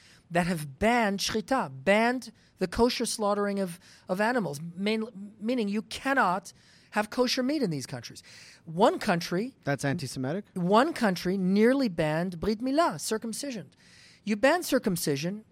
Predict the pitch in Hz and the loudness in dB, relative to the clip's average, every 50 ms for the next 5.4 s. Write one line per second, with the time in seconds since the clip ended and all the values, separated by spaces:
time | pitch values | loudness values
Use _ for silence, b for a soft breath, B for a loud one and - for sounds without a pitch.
0 | _ _ - - - - 254 254 196 160 143 143 160 165 165 170 170 - 220 226 | _ _ -12 -6 0 2 2 2 2 -2 -4 -4 -4 -4 -6 -6 -2 0 0 0
1 | 214 - 196 175 175 180 190 185 - 165 156 151 147 147 - - 185 208 196 202 | 2 0 -2 0 0 -2 -2 -4 -6 -4 -2 0 0 0 -2 -4 -6 -6 -2 -2
2 | 220 226 226 - 226 233 269 285 247 262 262 277 269 - - - - - 208 175 | -2 -2 -2 -2 -2 -2 0 0 0 0 0 0 0 0 -2 -2 0 4 4 4
3 | 170 170 - - 208 220 220 220 247 202 226 254 269 247 - - 269 262 285 311 | 4 4 0 -4 -4 -4 -4 -6 -6 -6 -4 -6 -6 -6 -6 -6 -6 -4 -4 -6
4 | 339 320 208 - _ _ - 226 269 262 294 - - - 320 330 311 - 320 - | -6 -8 -10 -14 _ _ -6 -4 0 0 0 0 0 -2 -4 -4 -4 -6 -10 -12
5 | - - 311 294 294 - - 165 | -8 -4 -4 -4 -4 -6 -12 -16